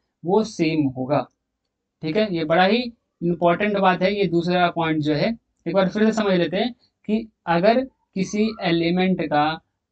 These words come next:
chemical प्रॉपर्टी same आ रहा है तो उनका oxide and hydride का जो फॉर्मूला होगा वो भी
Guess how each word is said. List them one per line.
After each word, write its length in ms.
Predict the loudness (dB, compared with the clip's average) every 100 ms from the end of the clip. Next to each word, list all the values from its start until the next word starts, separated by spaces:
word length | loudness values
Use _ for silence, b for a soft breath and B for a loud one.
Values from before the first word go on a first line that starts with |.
| -6
chemical 460 | -2 0 0 0
प्रॉपर्टी 560 | 0 0 0 -2 -4 -4
same 420 | -4 -4 0 0
आ 140 | 0 0
रहा 160 | 0
है 200 | 0 -2
तो 100 | -6
उनका 380 | -8 -8 -4 -6
oxide 880 | -2 -2 -2 -2 0 2 2 0 -4
and 180 | -2 -2
hydride 560 | 0 0 2 2 2 2
का 120 | 0
जो 120 | 0
फॉर्मूला 560 | -2 0 0 2 2 2
होगा 340 | 2 0 -2
वो 260 | -2 -4 -4
भी 280 | -2 -4